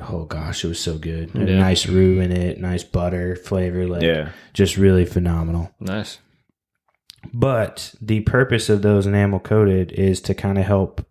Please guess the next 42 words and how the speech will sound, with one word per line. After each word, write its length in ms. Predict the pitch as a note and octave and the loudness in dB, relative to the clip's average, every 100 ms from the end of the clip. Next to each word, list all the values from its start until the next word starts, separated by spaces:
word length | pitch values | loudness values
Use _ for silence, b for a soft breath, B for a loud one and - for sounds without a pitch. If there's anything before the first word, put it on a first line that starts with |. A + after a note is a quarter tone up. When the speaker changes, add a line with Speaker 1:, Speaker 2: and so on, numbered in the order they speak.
| - | 0
Speaker 1:
prevent 720 | G#2+ G2+ G2 G2 A2+ B2 - | 2 2 2 2 2 -2 -2
that 200 | G2 F2 | 0 0
rust. 500 | G2 G#2+ - - - - - | 2 2 2 -4 -10 -16 -10
So 180 | - F#2 | -4 -4
it's 100 | - | -2
battling 440 | F#2+ F#2+ G2 F#2+ | 0 2 0 0
back 280 | F#2+ F#2+ - | -2 -2 -4
against 340 | F#2 F#2 F2+ | -4 -4 -4
that 160 | F2+ E2+ | -6 -4
rust 340 | F2+ F2+ - | -4 -4 -4
'cause 160 | - F#2 | -2 -2
it 120 | F2 | -2
seals 400 | - - F#2 F#2+ | -4 0 2 2
in 120 | F#2 | 0
the 80 | F#2 | -2
cast 400 | - F#2 F#2+ - | -2 0 0 0
iron. 260 | F#2+ F#2+ F#2 | 0 0 -2
So 140 | - | -4
you 40 | G2 | -2
still 220 | - G#2+ | 2 4
get 200 | G#2 - | 4 2
the 60 | |
good, 400 | F2+ G2 F#2 F2+ - B B B B B | 0 2 2 0 -6 B B B B B
um, 500 | G2 F#2+ F2+ F2 F2 - _ B B | 0 2 2 -2 -6 -12 _ B B
heat 200 | - G#2+ | 0 0
retention. 720 | F#2+ G2 G#2 G2+ B2 A#2+ A2+ | 0 0 0 2 0 0 -4
You 120 | - F#2+ | -2 2
just 260 | F#2 F#2 | 2 2
have, 220 | F#2+ F#2 F#2 | 2 2 4
like, 220 | F2+ - | 2 0
a, 80 | E2 _ _ - | -6 _ _ -4
a 40 | F#2+ | -2
coating 640 | - G2+ G2 G2+ G2 F#2 | 2 4 6 4 0 -2
on 140 | - F#2+ | 0 2
the 80 | E2 | 2
outside 380 | F#2+ F#2 F#2 | 2 2 2
and 120 | F2+ F2+ | 2 2
the 60 | |
inside 360 | F2+ F#2 F2 E2+ | 2 0 -2 -2
that's 180 | E2 - | -4 -4
helping 300 | F#2 F2+ F2 | -2 -2 -2
you, 260 | F2 E2+ | -2 -4